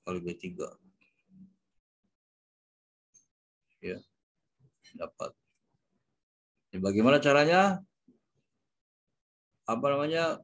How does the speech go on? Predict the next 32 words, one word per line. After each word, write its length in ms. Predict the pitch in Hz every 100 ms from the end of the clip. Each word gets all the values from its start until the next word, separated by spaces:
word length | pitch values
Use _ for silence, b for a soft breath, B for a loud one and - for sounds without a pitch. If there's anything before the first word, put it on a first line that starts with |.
| -
merekayasa 800 | 120 123 127 123 120 120 117 117
ini 240 | 131 117
ya, 160 | 120 123 101
merekayasa 720 | 98 95 101 95 - 92 - _ _ _ -
B 160 | 95 92
dua. 320 | 101 - - _ _ _ _ - B B _ _ _ _ _ _ _
B 160 | 104 104
dua 240 | 113 113
ditambah 320 | 107 110 113
nol 160 | 113 110
koma 160 | 110 110
lima 160 | 110
kali 160 | 110 107
B 60 | 104
tiga 320 | 110 110 110
ini 160 | 151
rekayasa 480 | 143 131 127 131 123
kita, 320 | 131 127 104 - _ _ -
cara 160 | 113
berpikir 480 | 107 107 - - 110
kita 240 | 113 120
lah 80 | 113
bagaimana 400 | 110 104 117 113
supaya 720 | 117 101 107 101 107 151 - -
ini 240 | 120 147 123
menjadi 320 | 117 147 113
matriks 400 | 110 120 131 -
identitas 480 | 110 120 131 123 131
ya, 80 |
satu 320 | - - 110 101
nol 240 | 117 120
nol 240 | 117 139